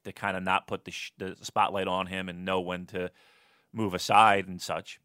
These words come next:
But I'd like to think that, you know, he, I don't, I don't think he knocked on the, the office's door and said, "Uh, you know, don't put me in," right? I think that he was told that he's not on.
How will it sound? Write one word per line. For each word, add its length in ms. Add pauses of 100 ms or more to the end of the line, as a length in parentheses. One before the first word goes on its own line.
(960)
But 100
I'd 120
like 160
to 80
think 260
that, 220
you 80
know, 260 (640)
he, 420 (640)
I 80
don't, 180 (920)
I 60
don't 140
think 120
he 80
knocked 280
on 160
the, 220
the 160
office's 560
door 380
and 120
said, 320 (380)
"Uh, 520
you 100
know, 360
don't 160
put 140
me 120
in," 80 (400)
right? 220 (680)
I 120
think 320
that 260
he 180
was 160
told 420 (1000)
that 100
he's 140
not 160
on. 160